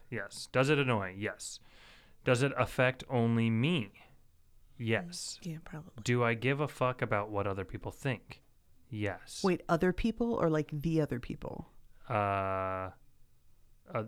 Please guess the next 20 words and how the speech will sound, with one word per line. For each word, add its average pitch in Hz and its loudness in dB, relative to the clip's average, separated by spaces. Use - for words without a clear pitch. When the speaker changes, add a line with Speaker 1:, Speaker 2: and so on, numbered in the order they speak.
Speaker 3:
Or 180 6
does 160 4
Speaker 1:
the 151 0
Speaker 3:
it 151 4
mean, 151 4
like, - -4
perception? - -8
Speaker 1:
I 127 2
think 123 2
perception. - -8
Speaker 3:
Okay. 143 -4
Speaker 1:
Yes. 101 0
Am 120 4
I 120 8
worried 117 4
about 110 2
hurting 104 2
their 107 0
feelings? 120 -4
Yes. - -8